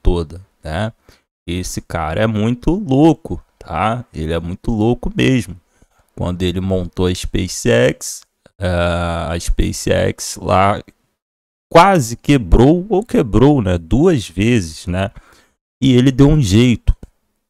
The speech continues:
No Tesla, mesma coisa.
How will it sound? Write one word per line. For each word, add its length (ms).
No 120
Tesla, 520
mesma 380
coisa. 500